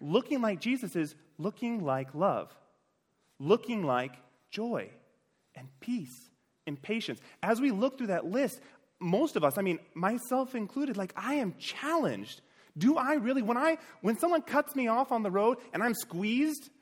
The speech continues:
does patience flow out of me? Does joy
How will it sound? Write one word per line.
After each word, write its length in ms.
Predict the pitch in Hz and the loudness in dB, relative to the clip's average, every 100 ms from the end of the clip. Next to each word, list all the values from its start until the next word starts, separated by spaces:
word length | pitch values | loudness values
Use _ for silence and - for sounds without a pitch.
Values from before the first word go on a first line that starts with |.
| _ | _
does 140 | - 165 | -10 -10
patience 560 | - 196 208 285 277 | -6 -6 -4 -6 -8
flow 240 | - 269 247 | -8 -10 -8
out 140 | 254 | -8
of 100 | 254 | -10
me? 220 | 262 277 - _ _ _ _ _ | -10 -10 -14 _ _ _ _ _
Does 160 | 170 143 | -8 -8
joy 540 | - 170 185 214 247 | -4 -2 0 0 -2